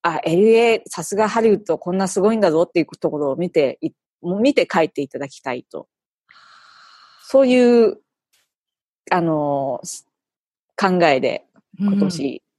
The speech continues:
Speaker 1: プロデュースさせていただいてます。
Speaker 2: はあ。このプロデュース業の中で、
Speaker 1: はい。
Speaker 2: あの、今年のこう目玉として、このフィルムフェス、
Speaker 1: はい。
Speaker 2: どんなところがありますか？
Speaker 1: め-、目玉。まずですね、あの、十九日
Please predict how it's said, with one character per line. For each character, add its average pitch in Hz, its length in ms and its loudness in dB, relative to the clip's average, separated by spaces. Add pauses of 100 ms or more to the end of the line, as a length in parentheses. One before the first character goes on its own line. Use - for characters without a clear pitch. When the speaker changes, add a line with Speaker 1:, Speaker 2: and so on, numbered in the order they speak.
(200)
Speaker 1:
プ - 80 0
ロ 151 100 2
デ 139 80 -2
ュ - 20 -4
ー 139 40 -6
ス - 100 -10
さ 156 180 -8
せ 143 120 -4
て - 260 -4
い 135 60 -8
た 135 140 -4
だ 135 80 -6
い 139 40 -12
て - 120 -16
ま 156 140 -16
す。 - 260 -20
Speaker 2:
は - 580 -18
あ。 - 160 -20
こ - 120 0
の 262 100 4
プ 285 140 -4
ロ 349 180 2
デ 359 80 2
ュ 359 80 4
ー - 20 -2
ス 349 240 -4
業 285 240 0
の 214 140 0
中 208 320 -2
で、 185 340 -2 (240)
Speaker 1:
は 208 140 4
い。 175 60 2
Speaker 2:
あ - 20 -2
の、 - 40 -10
今 - 100 -12
年 254 400 -2
の 233 260 2
こ 208 140 -4
う - 20 0
目 170 180 2
玉 214 300 0
と 220 180 -6
し - 140 -10
て、 196 320 -8
こ 185 120 -10
の 175 140 -4
フ 180 140 -8
ィ - 20 -4
ル 180 80 -4
ム 175 80 -4
フ 175 140 -8
ェ 180 40 -6
ス、 180 40 0
Speaker 1:
は 208 80 6
い。 151 240 0 (160)
Speaker 2:
ど 214 100 0
ん 233 60 4
な 208 100 0
と 180 100 -14
こ 202 120 -10
ろ 143 80 -12
が 143 60 -10
あ - 20 -10
り 147 100 -10
ま 143 100 -10
す - 80 -20
か？ - 220 -20
Speaker 1:
め-、 196 120 2
目 - 20 4
玉。 208 280 2
ま 247 220 2
ず 262 160 2
で 156 140 2
す - 120 -10
ね、 151 300 -8
あ 156 80 -6
の、 143 460 -10 (120)
十 233 280 0
九 262 120 -2
日 143 600 -4